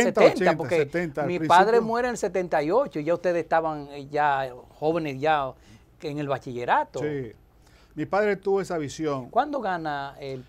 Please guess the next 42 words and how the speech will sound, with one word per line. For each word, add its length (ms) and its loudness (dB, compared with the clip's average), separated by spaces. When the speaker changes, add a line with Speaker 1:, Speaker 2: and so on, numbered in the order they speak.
Speaker 1:
el 200 -12
P 220 0
R 220 -2
D 200 -2
por 180 -10
primera 400 -6
vez? 160 -6
Que 120 -8
ahí 120 -4
fue 220 -6
que 120 -6
él 120 -8
fue 160 -6
Speaker 2:
En, 60 -14
Speaker 1:
senador, 340 -4
¿verdad? 160 -16
Speaker 2:
sí, 300 0
P 120 -8
R 160 -2
D 160 2
gana 420 -2
en 160 -10
el 60 -8
ochenta 420 -8
y 40 -6
dos. 540 -12
Speaker 1:
Ahí 280 2
es 80 -2
que 140 -2
él 80 0
es 80 8
Speaker 2:
Ganó 160 0
en 40 2
el 60 0
Speaker 1:
senador. 140 -2
Speaker 2:
setenta 320 -4
y 60 0
ocho, 200 -4
ochenta 380 -6
y 60 -2
dos 160 -4
con, 260 -8